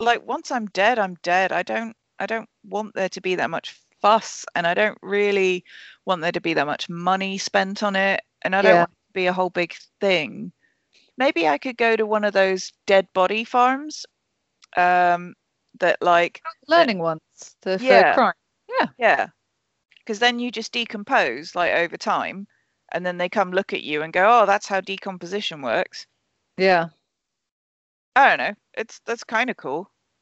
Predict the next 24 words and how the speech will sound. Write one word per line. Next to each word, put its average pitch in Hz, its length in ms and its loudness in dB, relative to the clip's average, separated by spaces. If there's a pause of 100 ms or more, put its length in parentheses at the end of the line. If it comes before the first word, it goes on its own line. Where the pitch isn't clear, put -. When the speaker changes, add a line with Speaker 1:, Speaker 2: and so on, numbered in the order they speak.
(180)
Speaker 2:
I 247 60 -4
think 349 160 2
I 339 60 6
might 277 180 6
like 220 120 4
to - 60 -14
be 214 80 -4
put 175 140 -2
in 180 80 -4
a - 20 -8
bridal 185 320 0
shop 175 200 -4
window. 180 300 -4 (1040)
Speaker 1:
Ah! 277 920 4 (100)
<laughs> 427 1700 -6 (800)
That 220 220 4
would 214 160 -10
be, 196 500 -8 (880)
oh 214 120 4
God, 208 260 -2
can 220 120 -14
you 214 140 -8
imagine, 208 500 -4
like, 160 220 -2